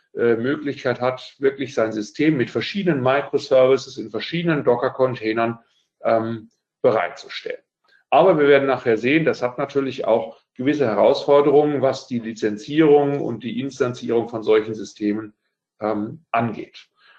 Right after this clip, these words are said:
Und ja, da kommen wir doch dann jetzt auch zu den Bedrohungsszenarien.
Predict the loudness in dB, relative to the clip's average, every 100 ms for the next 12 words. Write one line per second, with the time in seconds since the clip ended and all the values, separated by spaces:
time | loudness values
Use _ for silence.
0 | _ 0 0 -2 2 2 2 0 0 2
1 | 2 4 4 2 2 2 2 -2 -2 -4
2 | 2 2 2 -4 0 4 4 4 -2 0
3 | 2 4 4 4 2 2 -4